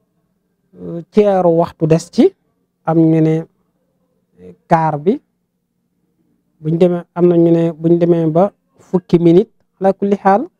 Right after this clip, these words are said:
bu dee suñu gox bi, Touba ak li ko wër, fukki minute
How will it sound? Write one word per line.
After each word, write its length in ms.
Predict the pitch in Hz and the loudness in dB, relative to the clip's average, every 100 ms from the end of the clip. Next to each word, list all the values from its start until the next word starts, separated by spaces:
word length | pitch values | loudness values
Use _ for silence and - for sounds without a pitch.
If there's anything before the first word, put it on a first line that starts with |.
| _ _ _ - | _ _ _ -4
bu 80 | 185 | 0
dee 120 | 190 | 0
suñu 520 | 202 190 180 175 170 _ 175 165 | 2 2 0 -2 -8 _ -14 -2
gox 240 | 165 160 | -2 -2
bi, 240 | 147 196 349 _ _ _ _ _ _ _ _ | -4 -4 -4 _ _ _ _ _ _ _ _
Touba 300 | 175 160 160 | -4 0 -2
ak 80 | 160 | 0
li 120 | 175 | 0
ko 100 | 170 | 2
wër, 180 | 170 262 - _ _ _ _ _ | 2 2 -6 _ _ _ _ _
fukki 280 | - 202 196 | -16 -2 2
minute 320 | 175 165 196 | 2 2 0